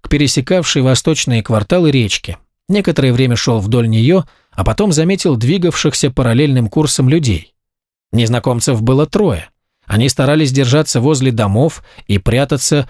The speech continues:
в клубившихся там тенях, но лично для меня следить за их перемещениями не составляло никакого труда. Намерения маленького отряда также казались очевидными.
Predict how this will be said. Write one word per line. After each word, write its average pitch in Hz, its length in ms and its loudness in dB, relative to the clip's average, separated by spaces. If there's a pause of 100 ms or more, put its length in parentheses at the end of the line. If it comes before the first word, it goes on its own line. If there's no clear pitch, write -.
(100)
в - 120 -16
клубившихся 131 760 0
там 131 240 0
тенях, 175 560 -2
но 113 220 2
лично 123 400 0
для 107 160 0
меня 110 400 0 (260)
следить 143 440 0
за 240 160 2
их - 100 -2
перемещениями 147 920 0
не 147 140 0
составляло 117 600 0
никакого 131 440 0
труда. 180 380 -2 (920)
Намерения 143 540 2
маленького 135 540 2
отряда 139 400 0
также 127 440 0
казались 107 480 -2
очевидными. 113 640 -2